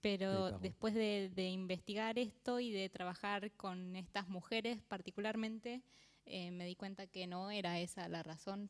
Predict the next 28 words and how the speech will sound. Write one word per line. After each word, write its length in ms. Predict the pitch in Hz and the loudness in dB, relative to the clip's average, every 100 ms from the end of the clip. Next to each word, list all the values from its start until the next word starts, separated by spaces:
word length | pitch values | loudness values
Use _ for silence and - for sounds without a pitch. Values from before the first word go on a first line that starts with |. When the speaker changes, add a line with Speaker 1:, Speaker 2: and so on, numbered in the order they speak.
| - | -8
Speaker 1:
principal, 640 | 180 165 170 196 233 269 - | -8 -6 0 2 2 0 -6
por 100 | - | -6
lo 80 | 175 | -4
menos 300 | 180 190 208 | -2 -2 -2
no 180 | 196 190 | 0 0
la 80 | 185 | 0
principal. 520 | 175 175 - 196 233 262 - - - - - | -2 -6 -4 -4 -4 -6 -20 -20 -20 -20 -6
Speaker 2:
Et 160 | - 120 | 2 4
après 440 | 113 - 143 139 | 6 6 6 6
avoir 280 | 127 123 135 | 6 8 6
travaillé 580 | - 120 110 110 113 113 | 4 2 4 4 2 2
avec 340 | 101 98 92 | 2 0 0
les 140 | 98 95 | -2 -2
femmes 400 | 90 107 104 107 | -2 -2 0 2
de 80 | 104 | 2
Beauvoir, 520 | 104 98 104 120 156 175 - - - _ | 6 6 6 4 4 0 -10 -20 -20 _
elle 160 | 175 113 | -2 0
a 40 | |
appris 300 | 113 127 123 | 2 4 4
que 360 | 113 117 110 113 - | 4 6 6 4 -2
cette 640 | - - - 104 - - 104 - | -6 -4 -2 -4 -4 -8 -8 -6
hypothèse 800 | 131 113 98 104 113 135 139 131 95 | -10 -6 -4 -2 0 0 0 -2 -4
qu'elle 180 | 95 92 | -4 -4
avait, 640 | 98 110 143 160 120 101 | 2 6 8 8 6 2
cette 260 | - 107 - | -2 -6 -4
raison, 320 | 110 110 135 | 0 6 6
c'était 380 | - 107 - 107 | 6 -2 0 0
pas 300 | - 107 | 2 2